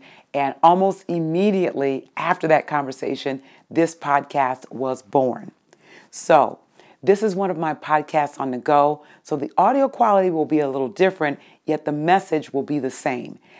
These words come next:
Please, once you're done listening to this, go ahead and leave me a comment on blend encourages you dot com, and we'll continue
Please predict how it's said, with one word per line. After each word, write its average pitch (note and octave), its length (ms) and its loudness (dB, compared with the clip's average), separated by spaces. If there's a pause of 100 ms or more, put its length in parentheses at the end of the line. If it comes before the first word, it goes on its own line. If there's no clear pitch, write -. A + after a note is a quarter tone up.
(220)
Please, G3+ 640 0 (100)
once F#3+ 340 -2
you're G3 100 -2
done F#3+ 180 2
listening F3+ 380 -2
to E3+ 80 -6
this, E3 300 0 (400)
go A#3 180 0
ahead G3+ 400 -2
and C#3+ 240 -4
leave F3+ 180 2
me F3+ 120 -2
a E3+ 60 -4
comment D#3+ 540 -4
on C3 200 -6
blend D#3+ 300 0
encourages E3 460 -4
you E3 120 -4
dot D3 260 -2
com, F3+ 440 -2 (380)
and D#3 160 2
we'll D#3 120 2
continue D#3 600 -4